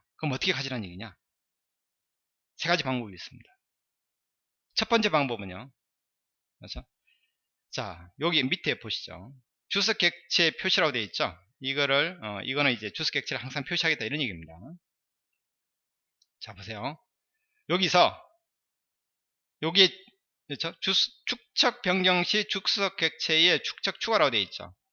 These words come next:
요걸 체크해 놓으시고, 현재 이 도면에서 주석 축척은,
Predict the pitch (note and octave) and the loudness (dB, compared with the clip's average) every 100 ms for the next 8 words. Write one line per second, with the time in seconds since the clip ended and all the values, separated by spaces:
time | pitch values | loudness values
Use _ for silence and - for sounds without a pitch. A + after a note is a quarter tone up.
0 | _ _ D#3 F3+ F#3 - C4+ G#3+ F3+ F3 | _ _ -2 2 2 0 -2 2 4 4
1 | - D3+ D#3 E2+ - _ _ _ - A3 | 2 2 0 0 -10 _ _ _ 0 2
2 | A3 F#3 F#3+ G3+ E3+ F3 E3+ D#3+ E3+ F3 | 6 6 4 2 4 6 6 4 2 2
3 | F#3 F#3 _ _ _ _ - - E3+ F3+ | 0 -6 _ _ _ _ -6 -2 0 0
4 | - F3 - E3+ D#3+ F3+ | -2 -10 -4 -2 0 -2